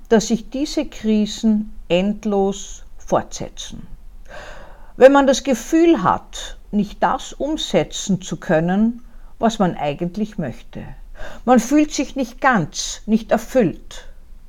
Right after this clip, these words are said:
Wenn ein Opfer Verschiedenes erlitten hat, zum Beispiel frühe Misshandlungen, sadistische Erziehungsmaßnahmen, sexuelle Übergriffe,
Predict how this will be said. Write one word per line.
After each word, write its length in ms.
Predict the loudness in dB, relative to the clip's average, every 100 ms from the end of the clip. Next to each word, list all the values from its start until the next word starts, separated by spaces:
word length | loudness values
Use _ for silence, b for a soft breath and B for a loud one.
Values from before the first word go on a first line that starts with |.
| b b b b b
Wenn 240 | 6 8
ein 140 | 6
Opfer 720 | 8 8 8 4 4 6 4 -4 -16 -16 -16
Verschiedenes 840 | 0 2 2 0 2 6 6 4 4
erlitten 500 | 2 2 0 0 2
hat, 460 | 0 -6 -14 -16 -8
zum 200 | 0 2
Beispiel 680 | 2 0 -8 -6 -6 -8 -12 -12 -12
frühe 520 | -6 2 4 6 6
Misshandlungen, 960 | 4 2 0 0 2 2 4 4 2 0 B B
sadistische 840 | B 4 6 4 0 -2 -2 2 2
Erziehungsmaßnahmen, 1600 | 0 -2 -4 0 0 0 -2 0 0 -4 -2 0 2 2 0 0 B B
sexuelle 720 | 0 2 2 0 6 8 8 6
Übergriffe, 1040 | 2 2 2 2 2 0 0 0 0